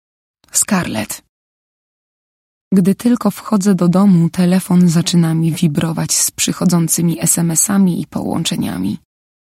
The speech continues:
Domyślam się, że chwilę im zajmie, zanim się zorientują, że zniknęłam, ale gdy już się zorientują, to,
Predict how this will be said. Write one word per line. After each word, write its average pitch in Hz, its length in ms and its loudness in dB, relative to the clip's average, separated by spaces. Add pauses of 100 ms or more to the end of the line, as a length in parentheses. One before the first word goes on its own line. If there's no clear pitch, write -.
(160)
Domyślam 185 560 2
się, - 180 -6
że - 120 -6
chwilę 185 380 -2
im 175 200 4
zajmie, 175 440 0
zanim 165 320 -2
się 175 140 -2
zorientują, 170 760 0
że 170 160 0
zniknęłam, 170 680 -2 (500)
ale 185 180 2
gdy 185 180 2
już 214 220 0
się 185 140 -2
zorientują, 170 800 0
to, 170 420 -4